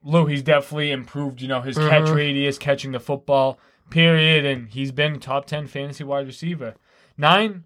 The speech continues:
Speaker 1: Hollywood Brown. So, yes, he does have a couple of big crucial drops, but I also think his play from last year to this year has been a tremendous leap, and this is what we wanna see.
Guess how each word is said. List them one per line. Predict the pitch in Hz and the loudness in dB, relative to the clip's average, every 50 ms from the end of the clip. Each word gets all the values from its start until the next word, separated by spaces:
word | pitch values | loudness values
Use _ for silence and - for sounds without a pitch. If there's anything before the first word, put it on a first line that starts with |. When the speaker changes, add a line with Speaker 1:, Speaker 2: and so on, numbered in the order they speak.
| _ - | _ -6
Speaker 1:
Hollywood | - 170 175 180 185 180 175 165 143 | 0 2 4 4 4 2 0 0 2
Brown. | 156 165 170 156 143 135 | 4 4 4 4 2 -2
So, | - - | -6 -8
yes, | 139 147 160 156 147 - | -2 0 0 0 0 -2
he | 156 151 | -6 -4
does | 139 156 156 156 151 143 | 0 2 2 2 2 0
have | 156 156 151 151 147 139 - _ _ _ | 2 2 4 4 4 2 -2 _ _ _
a | - 135 | -10 -10
couple | 127 - 170 156 143 151 | -2 0 2 2 2 0
of | 143 139 131 | -2 -2 0
big | 156 151 143 | -2 -2 -2
crucial | - - - 165 156 147 - - 143 131 | -4 -6 -6 -4 -4 -4 -6 -8 -10 -12
drops, | 117 127 139 139 139 135 131 - - - - _ _ _ _ | -6 0 2 4 4 4 2 -2 -10 -18 -20 _ _ _ _
but | - 151 160 | 4 4 6
I | 156 160 | 6 6
also | 165 160 160 165 160 156 | 6 6 4 2 -2 -4
think | 135 139 151 147 139 127 - | -2 0 -2 -2 -2 -4 -6
his | - 143 147 139 - | -2 -2 0 -2 -2
play | - - - 151 143 139 | -4 0 4 4 4 4
from | 139 - 143 135 | 4 2 0 0
last | 135 131 127 127 127 120 - - | 2 2 2 4 2 2 0 -4
year | 135 120 | -4 -6
to | 120 127 | -6 -8
this | 113 120 127 120 - - | -6 -6 -4 -4 -4 -4
year | 127 117 117 | -4 -4 -4
has | 117 113 | -4 -4
been | 107 117 120 117 | -4 -4 -4 -4
a | 117 | -4
tremendous | 107 - - 127 123 127 131 131 127 123 123 120 117 - | -8 -6 -6 -6 -4 -2 -2 -4 -4 -6 -8 -10 -10 -8
leap, | 120 120 120 117 113 - - | -6 -4 -4 -4 -4 -4 -4
and | 120 120 117 117 113 - - _ _ | -2 -2 -2 -4 -6 -10 -18 _ _
this | 151 151 143 - | 0 0 2 2
is | 160 151 | 2 4
what | 151 151 143 | 4 4 4
we | 135 135 | 4 0
wanna | 131 127 135 143 147 151 160 | 2 4 4 6 6 4 2
see. | 165 - 175 175 175 175 165 | 2 4 4 4 4 4 0